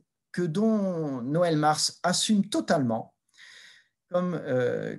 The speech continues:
comme je l'ai vu. La, la valeur ajoutée constituée par la publication imprimée est intéressante et renvoie à la question du statut de l'écrit et du livre dans cet espace érudit et public, dont Mars est prêt à débattre s'il le faut,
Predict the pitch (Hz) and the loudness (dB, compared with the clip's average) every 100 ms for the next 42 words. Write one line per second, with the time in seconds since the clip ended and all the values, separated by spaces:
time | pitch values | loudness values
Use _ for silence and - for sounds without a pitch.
0 | - 151 147 139 131 131 180 302 311 156 | -6 -2 -2 -2 -2 -2 0 0 0 2
1 | 156 175 147 165 180 175 196 214 220 190 | 2 2 -2 -8 0 2 6 6 6 6
2 | 180 202 - 214 185 170 - 180 196 170 | 2 2 0 -2 0 -4 -4 -2 0 2
3 | 151 143 - 202 202 208 185 190 170 160 | 2 0 0 -2 0 0 0 -2 -4 -4
4 | 180 180 170 143 135 135 127 131 190 262 | -4 -2 -2 -2 -4 -4 -4 -2 0 -2
5 | 320 - _ _ _ _ _ - 143 147 | -4 -12 _ _ _ _ _ -4 -2 2
6 | 190 202 202 156 - 160 247 220 156 - | 0 2 4 2 0 -2 0 0 0 0
7 | 214 208 214 165 175 190 - 202 156 139 | 2 2 0 0 0 -2 -2 0 0 0
8 | 156 202 156 117 - - 135 160 156 147 | 2 2 2 -2 -10 -6 -4 -2 -2 -4
9 | - 165 151 - - - 156 165 156 160 | 0 0 0 -4 -6 -2 0 0 -2 0
10 | 131 113 117 113 - - _ _ _ _ | -2 -2 -4 -4 -4 -10 _ _ _ _
11 | - - - 123 190 196 190 - 147 131 | -20 -20 -12 -8 0 2 4 2 -4 -4
12 | - 262 165 127 113 139 185 160 - - | 2 4 6 2 2 2 2 -4 -4 -4
13 | 185 135 113 139 196 | -4 -4 -6 -6 -8